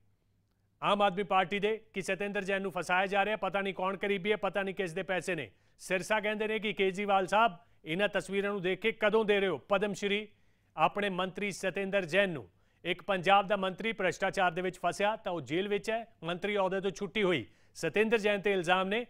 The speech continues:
ਪਰ ਆਮ ਆਦਮੀ ਪਾਰਟੀ ਇਸ ਨੂੰ ਬੇਬੁਨਿਆਦ ਦੱਸ ਰਹੀ ਹੈ। ਹਜੇ ਵੀ ਸਤਿੰਦਰ ਜੈਨ ਸਿਹਤ ਮੰਤਰੀ ਨੇ, ਹਾਲਾਂਕਿ ਈਡੀ ਨੇ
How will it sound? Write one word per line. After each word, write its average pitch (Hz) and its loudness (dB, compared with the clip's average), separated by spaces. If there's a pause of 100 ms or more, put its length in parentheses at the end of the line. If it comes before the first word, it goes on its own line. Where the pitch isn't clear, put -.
(340)
ਪਰ 156 2
ਆਮ 180 2
ਆਦਮੀ 185 0
ਪਾਰਟੀ 180 0
ਇਸ 170 -4
ਨੂੰ 160 -4
ਬੇਬੁਨਿਆਦ 175 0
ਦੱਸ 170 0
ਰਹੀ 220 -2
ਹੈ। 180 6
ਹਜੇ 175 2
ਵੀ 185 -2
ਸਤਿੰਦਰ 160 -4
ਜੈਨ 170 -2
ਸਿਹਤ 185 -6
ਮੰਤਰੀ 165 -4
ਨੇ, 190 -2 (300)
ਹਾਲਾਂਕਿ 160 0
ਈਡੀ 220 0
ਨੇ 147 0